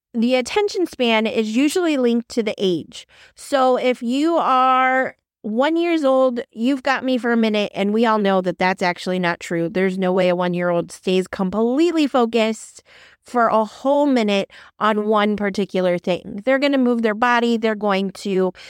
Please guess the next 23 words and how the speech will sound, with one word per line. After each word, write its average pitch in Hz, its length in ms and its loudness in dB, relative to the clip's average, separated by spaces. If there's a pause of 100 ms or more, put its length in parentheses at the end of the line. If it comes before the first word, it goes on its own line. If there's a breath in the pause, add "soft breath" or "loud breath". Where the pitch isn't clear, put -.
(140 loud breath)
express 226 720 -2
and, 180 460 0
and 208 240 0
do 220 160 2
all 208 140 4
those 202 220 -2
kinds 202 300 -6
of 190 100 -4
things 202 540 -4
in 233 180 2
that 196 220 -2
time. 185 500 -2 (440 loud breath)
But, 240 260 0 (300)
um, 220 380 2 (340)
the 240 280 0 (100)
average 311 640 0
person 202 640 -2 (260 loud breath)
can 240 340 0
listen 196 640 0
for 247 280 0
about 220 520 0
twenty 226 400 -2
minutes. - 720 -6